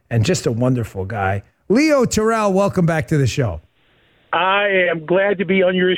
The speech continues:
Speaker 2: show, my identical twin, my twin brother.
Speaker 1: That's right, man.
Speaker 2: I just wanna say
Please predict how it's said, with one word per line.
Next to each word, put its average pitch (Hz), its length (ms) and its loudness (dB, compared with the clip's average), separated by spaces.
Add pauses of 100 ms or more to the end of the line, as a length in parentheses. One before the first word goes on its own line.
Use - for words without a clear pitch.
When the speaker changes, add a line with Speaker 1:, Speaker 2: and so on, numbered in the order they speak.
(100)
Speaker 2:
show, 196 280 2
my 175 340 0
identical 165 640 0
twin, 190 460 0
my 156 240 -2 (120)
twin 185 260 2
brother. 185 340 0
Speaker 1:
That's 190 100 0
right, 147 280 0
man. 120 120 -4
Speaker 2:
I 123 120 0
just 196 180 -2
wanna 202 240 -2
say 185 220 0